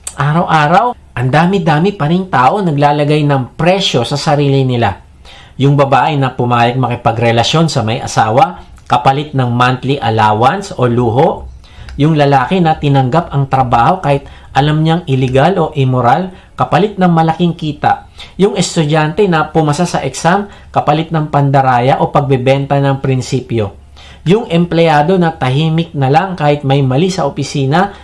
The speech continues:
kapalit ng promotion o job security. Yung Christian content creator na binabago yung message ng Diyos para lang dumami ang views,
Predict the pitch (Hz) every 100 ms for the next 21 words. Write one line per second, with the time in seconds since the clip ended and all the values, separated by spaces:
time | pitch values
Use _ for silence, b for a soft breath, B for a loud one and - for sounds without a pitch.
0 | B - 143 151 156 151 147 143 143 131
1 | 135 131 156 175 202 B B 131 135 131
2 | 147 139 135 135 135 127 123 - 101 -
3 | - B B B 160 220 214 190 180 -
4 | 170 160 156 156 151 147 147 147 143 143
5 | 139 127 170 190 156 139 - - 131 143
6 | 123 135 127 156 165 143 113 143 143 175
7 | 156 - 139 135 117 135 190 - - B
8 | B B - 151 165 160 160 147 143 147
9 | 147 156 143 120 131 175 214 208